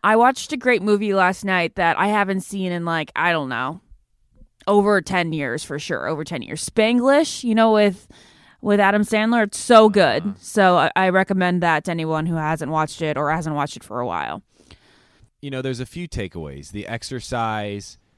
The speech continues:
Speaker 2: um, the trying new things, the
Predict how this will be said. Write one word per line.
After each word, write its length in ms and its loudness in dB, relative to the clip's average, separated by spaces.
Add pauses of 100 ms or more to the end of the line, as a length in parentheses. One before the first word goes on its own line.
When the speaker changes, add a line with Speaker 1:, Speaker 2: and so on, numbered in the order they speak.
(400)
Speaker 2:
um, 580 -6
the 240 -16
trying 460 -10
new 160 -10
things, 760 -14 (520)
the 720 -10